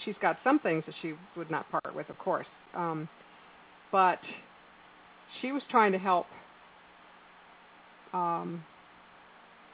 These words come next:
with some of this, this moving, this moving the chaos, let's put it that way. And she would say, "I, in all the time I've known you," 'cause I've known her since she was twelve, uh, "in all the times I've known you, I've never seen you make a,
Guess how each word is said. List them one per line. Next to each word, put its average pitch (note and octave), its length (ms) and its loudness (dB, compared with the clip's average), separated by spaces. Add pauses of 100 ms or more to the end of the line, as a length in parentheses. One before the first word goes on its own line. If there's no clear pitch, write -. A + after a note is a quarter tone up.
(440)
with G3 160 -4
some F#3+ 120 2
of F3+ 80 0
this, E3+ 120 -6 (380)
this F3 120 -8 (380)
moving, F#3+ 520 2
this D#3+ 120 -10 (260)
moving F3+ 260 2
the D#3 60 0
chaos, D3 440 -4 (100)
let's C#3+ 200 -12
put D3 100 -10
it C#3+ 80 -14
that - 180 -8
way. D3+ 180 -10 (640)
And G3 120 2 (100)
she B3+ 120 0
would D4 120 -2 (120)
say, F3+ 340 4 (220)
"I, G#3 200 2 (100)
in G#3 120 2
all A3 140 6
the A#3 80 -2
time A3+ 280 4
I've F#3 160 2
known G3+ 260 6
you," D3+ 180 0
'cause F3+ 160 -8
I've F3+ 160 2
known F3 140 4
her D#3+ 140 0
since E3 140 -8
she E3+ 100 -6
was D#3 200 -8
twelve, C#3+ 320 -8 (480)
uh, G3 140 4
"in G#3+ 80 6
all B3+ 120 8
the C#4+ 120 -2
times B3+ 260 6
I've G#3 160 2
known G#3 240 6
you, D#3+ 120 4
I've E3 100 2
never G3+ 180 2
seen G3 240 2
you F3 100 2 (420)
make G3 240 2
a, F3 100 -4